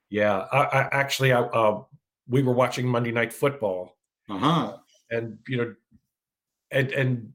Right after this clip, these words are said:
Speaker 1: you know, I missed, actually missed the, the, the moment Howard Cosell came on and said, uh, you know, John Lennon had been shot. I think it was in the other room at the time, and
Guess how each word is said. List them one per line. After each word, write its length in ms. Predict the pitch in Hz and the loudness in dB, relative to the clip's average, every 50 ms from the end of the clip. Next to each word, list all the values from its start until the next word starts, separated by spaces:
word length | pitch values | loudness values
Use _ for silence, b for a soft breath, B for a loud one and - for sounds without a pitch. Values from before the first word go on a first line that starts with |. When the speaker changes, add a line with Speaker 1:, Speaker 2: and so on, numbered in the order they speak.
| _ - - | _ -20 -14
Speaker 1:
you 120 | - 139 127 | -4 -2 -2
know, 100 | 123 - | 0 2
I 120 | 135 147 147 | 0 0 0
missed, 360 | 139 156 190 202 - - - | 2 2 2 2 2 -2 -2
actually 340 | - 139 135 - - 131 123 | -2 -4 -4 -2 -2 -2 0
missed 360 | 127 151 170 165 - - - | 2 2 0 0 -2 -4 -4
the, 220 | 143 117 117 - - | -2 -2 -2 -2 -4
the, 200 | - - - - - _ | -4 -4 -4 -6 -14 _
the 120 | - 120 | -2 -2
moment 400 | 113 117 123 139 143 147 147 131 | -2 2 2 2 2 2 0 -2
Howard 300 | - 135 131 127 127 127 | -2 0 0 0 0 -2
Cosell 420 | - - 120 113 - - 127 120 120 | -4 -4 -4 -4 0 0 0 0 0
came 240 | - - 117 110 107 | -2 -6 -6 -4 -4
on 140 | 107 107 | -4 -4
and 80 | 107 101 | -4 -6
said, 400 | - - 113 107 104 104 98 104 | -4 -2 -2 -2 -2 -2 -4 -4
uh, 240 | 101 98 98 95 92 - b b b b b b b b b b b b - | -4 -4 -4 -4 -6 -10 b b b b b b b b b b b b -6
you 80 | 107 | -4
know, 80 | 104 98 | -4 -2
John 260 | - 127 117 120 117 | -2 0 0 0 2
Lennon 220 | 123 123 120 120 117 | 0 0 0 0 0
had 180 | 120 110 101 | 0 -2 -2
been 80 | 101 98 | -4 -6
shot. 260 | - - - 127 113 | -6 -2 0 0 0
I 60 | 98 | 2
think 160 | - - 147 | 0 0 0
it 60 | 131 127 | 0 0
was 100 | 120 113 | -2 -2
in 60 | 117 | -2
the 100 | 120 117 | 0 0
other 180 | 120 113 110 | 0 0 0
room 220 | 101 113 131 139 139 | -2 0 0 0 0
at 100 | 139 139 | 0 -2
the 60 | 110 | -4
time, 460 | 98 - - 113 101 101 104 107 104 | -8 -6 -6 -4 -2 -2 -2 -4 -4
and 200 | 98 95 95 92 | -6 -8 -8 -10